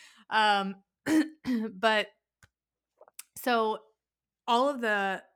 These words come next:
list of events came out, and I'm looking at the dates because I was gonna go put them on my calendar,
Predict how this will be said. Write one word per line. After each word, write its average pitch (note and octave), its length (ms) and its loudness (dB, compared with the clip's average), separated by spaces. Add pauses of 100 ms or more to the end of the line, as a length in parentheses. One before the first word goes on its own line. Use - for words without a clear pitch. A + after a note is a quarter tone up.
list A3 320 -4
of F#3+ 100 -10
events C4+ 340 -6
came F#3+ 220 -8
out, D#3 280 -10
and F#3 400 -10
I'm G3 240 -4
looking G3+ 320 -6
at A3+ 140 -4
the B3+ 80 -4
dates F3+ 340 -8
because F#3+ 240 -14
I F3+ 80 -8
was F3 120 -12
gonna E3 180 -12
go G3 140 -10
put B3 180 -10
them A#3+ 140 -8
on B3+ 100 -6
my D4 100 -6
calendar, E3 640 -8